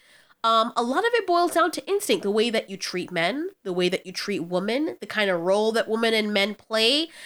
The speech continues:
the, uh, the behaviors. A lot of it boils down to instinct, biology. A lot of it boils down to just nature. And if you can tap into that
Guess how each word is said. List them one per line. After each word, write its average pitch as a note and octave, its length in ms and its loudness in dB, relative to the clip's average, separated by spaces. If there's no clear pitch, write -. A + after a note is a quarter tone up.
the, G#3 320 0
uh, F3+ 280 4
the F3+ 100 -2
behaviors. B3+ 880 0
A A#3+ 80 0
lot B3 340 4
of D#4+ 80 2
it B3+ 140 0
boils B3+ 340 2
down A3+ 280 2
to - 180 -8
instinct, C#4+ 640 -2
biology. G3 600 2
A A#3 80 2
lot G#3 160 2
of A3+ 140 2
it G3+ 120 -2
boils A3+ 320 0
down A#3 360 0
to B3 100 -4
just A#3+ 440 0
nature. G#3+ 720 0
And A#3 140 0
if G#3+ 100 2
you C#4+ 120 4
can E4 180 0
tap C#4 340 0
into A3 340 2
that D#4+ 340 2